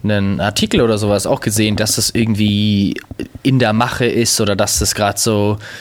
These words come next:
erforscht wird oder nicht erforscht. Ich glaub, das gibt's schon länger, also sozusagen, dass es, dass es dieses Produkt gibt, aber dass es irgendwie zugelassen wird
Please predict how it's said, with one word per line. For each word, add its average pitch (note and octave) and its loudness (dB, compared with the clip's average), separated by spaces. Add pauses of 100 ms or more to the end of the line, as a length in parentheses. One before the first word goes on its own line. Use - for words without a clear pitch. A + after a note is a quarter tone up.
(120)
erforscht B2 0
wird A#2 0
oder C3 4
nicht E3+ 2
erforscht. D3 0
Ich - -2
glaub, C3+ 0
das - -4
gibt's E3+ -2
schon C#3+ 0
länger, D#3+ 2
also B2+ 2
sozusagen, C3+ 0
dass - 0
es, - -2
dass A2+ 0
es A#2 -4
dieses A#2+ -2
Produkt A#2+ -2
gibt, G3 0
aber A2+ 2
dass A#2+ -4
es A2 -2
irgendwie A#2+ 0
zugelassen A#2 2
wird A#2+ 0